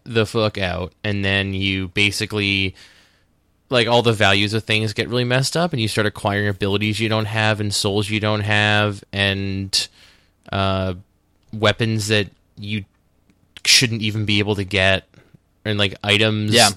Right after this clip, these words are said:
Speaker 1: like, so, you get, like, ability souls that are, like, the vampire hunter weapons that you get in the Julius mode you get for unlock-, uh, like, beating the game once, where you play as a different character.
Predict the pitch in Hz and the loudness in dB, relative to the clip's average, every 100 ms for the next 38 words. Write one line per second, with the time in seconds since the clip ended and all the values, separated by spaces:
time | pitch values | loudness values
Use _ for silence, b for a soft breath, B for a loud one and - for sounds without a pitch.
0 | _ - 110 - - - 120 110 113 110 | _ -2 2 4 2 0 0 4 4 4
1 | 107 95 101 104 110 - 113 107 107 110 | 2 0 0 0 0 2 2 2 2 0
2 | 117 104 101 98 101 98 - - 104 95 | 0 0 0 0 0 -2 -4 -4 -4 -4
3 | _ _ _ - 107 110 107 113 113 110 | _ _ _ -14 0 2 2 0 -2 -2
4 | 104 113 107 110 104 104 110 110 110 107 | -2 -4 -4 -6 -4 -4 -2 -2 -2 -4
5 | 101 - B B B 117 - 117 - 107 | -6 -8 B B B -2 0 -2 2 2
6 | 110 - 110 107 104 104 - 107 101 98 | 2 -4 -6 -4 -6 -8 -4 -2 -2 -4
7 | - 110 110 113 117 110 110 104 104 110 | -4 0 0 0 0 0 0 0 -2 -2
8 | 104 113 104 98 104 98 98 - 101 104 | -2 -4 -4 -4 -2 0 0 -2 -4 0
9 | 101 - 104 101 101 107 107 98 101 104 | 0 0 -2 0 0 2 2 0 -2 -2
10 | 104 - 104 101 - 104 101 101 101 101 | -2 -6 -6 -6 -2 -2 -2 -6 -6 -8
11 | - 98 101 98 101 98 98 | -4 -4 -4 -4 -2 0 -2